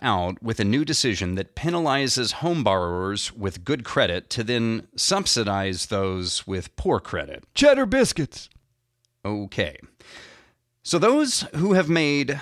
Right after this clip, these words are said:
Speaker 1: sound and wise financial decisions to obtain good credit scores are now going to have to pay a penalty for having done so. And those penalties are then going to be given to those who have made unwise, foolish,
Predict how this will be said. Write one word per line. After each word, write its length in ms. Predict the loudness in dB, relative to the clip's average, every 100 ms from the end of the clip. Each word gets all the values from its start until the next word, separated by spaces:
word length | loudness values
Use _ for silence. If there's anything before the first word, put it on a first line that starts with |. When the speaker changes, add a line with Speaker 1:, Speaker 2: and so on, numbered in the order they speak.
| -4
Speaker 1:
sound 540 | 0 2 2 2 2
and 320 | 0 -2 -2 0
wise 460 | 2 2 2 0
financial 540 | 0 0 0 0 -2 -2
decisions 580 | -2 0 0 0 -2
to 140 | -2 -2
obtain 380 | -2 -2 -2 0
good 200 | -2 -2
credit 380 | -4 -4 -4
scores 680 | -6 -6 -8 -6 -4 -4 -6 _ _ _ -4
are 100 | 0
now 300 | 2 2 0
going 260 | -2 -2 -2
to 80 |
have 200 | -2 -4
to 100 | -4
pay 180 | -6 -4
a 80 | -4
penalty 520 | -4 -2 -2 -2 -4
for 160 | -4 -4
having 240 | -2 0
done 200 | 2 2
so. 400 | 0 -4 -10 -18 -20 -20 _ _ _ _ _ _
And 140 | -2 2
those 260 | 2 2 0
penalties 960 | -2 0 -2 -2 -2 -2 -2 -2 -2 -4 _
are 120 | 0
then 220 | 2 0
going 280 | 0 0 0
to 80 | -2
be 120 | -2
given 240 | -2 0 0
to 100 | -2
those 380 | -2 -2 -2
who 100 | -2 0
have 160 | 0
made 320 | 0 0 -4 -8 _
unwise, 880 | 0 0 0 -2 -4 -6 -6 -4 -6 -10
foolish, 680 | -6 -2 0 0 -4 -6